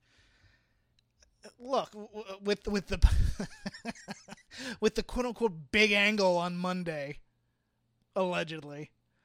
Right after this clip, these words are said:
uh, they're, they, they apparently, there, there are people, especially Shane McMahon, who are in love with M M A. So I think they might be going from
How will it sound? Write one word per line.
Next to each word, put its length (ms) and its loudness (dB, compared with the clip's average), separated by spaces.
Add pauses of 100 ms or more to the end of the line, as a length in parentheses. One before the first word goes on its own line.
(460)
uh, 40 -10 (520)
they're, 220 -4
they, 280 -2
they 200 -2 (340)
apparently, 680 0 (320)
there, 200 2
there 220 4
are 40 -2
people, 560 2 (160)
especially 680 0
Shane 260 0
McMahon, 340 -4
who 100 0
are 100 2
in 120 -4
love 180 -4
with 200 -8
M 180 -12
M 140 -16
A. 240 -18 (680)
So 160 2
I 80 4
think 240 0
they 120 4
might 340 0
be 120 -4
going 440 2
from 500 -2